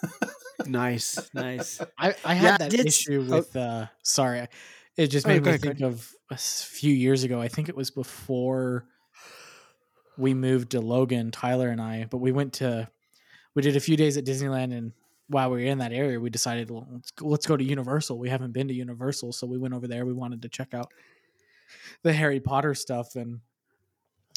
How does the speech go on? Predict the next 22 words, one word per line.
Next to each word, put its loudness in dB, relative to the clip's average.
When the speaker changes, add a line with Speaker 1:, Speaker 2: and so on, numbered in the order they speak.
Speaker 3:
I'm 0
a 0
little 0
Friar 2
Tuck -2
like -2
myself, 0
except -2
the 2
midget 2
version -2
of -6
Friar 2
Tuck. 2
And 6
<laughs> 0
Speaker 2:
Friar 8
Tuck 0
in 8
his 8
teen 6
years. 4